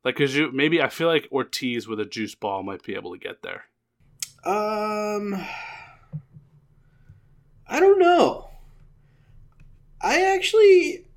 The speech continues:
Speaker 2: I think this makes it more believable for me.
Speaker 1: Really?
Speaker 2: Yeah. Yeah, I do. Um,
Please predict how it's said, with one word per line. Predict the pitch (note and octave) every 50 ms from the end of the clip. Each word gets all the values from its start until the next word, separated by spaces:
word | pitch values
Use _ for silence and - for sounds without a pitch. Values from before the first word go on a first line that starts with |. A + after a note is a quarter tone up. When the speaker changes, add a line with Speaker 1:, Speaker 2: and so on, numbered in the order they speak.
| _ -
Speaker 2:
I | - E4 F#4
think | F#4 - G4 F#4+ F#4+ F#4+ -
this | E4+ E4+ E4+ - - -
makes | C4+ B3+ B3+ B3+ B3 -
it | B3 -
more | A3 A3 B3 C#4+ D4
believable | B3 A#3+ E3 D3 C3 A2 G#2 G2 G#2+ G#2+ G#2
for | - - A2
me. | G#2+ G2+ F#2+ E2 - - - - - _ - - - _ _ _ _ -
Speaker 1:
Really? | - D#3 E3 C3+ F#2 F2+ - - - - - - - - - -
Speaker 2:
Yeah. | - F3 A3+ B3+ A#3+ - - - - - - _ _ _ _ _ -
Yeah, | D#3 F#3 - - A3 - - D3
I | D3 D3
do. | C#3+ G#3 A#3 F#3+ A2+ F#2 - - _ _ -
Um, | C3 D3+ D#3 D3+ C#3+ C3 A#2+ A2 G2 F#2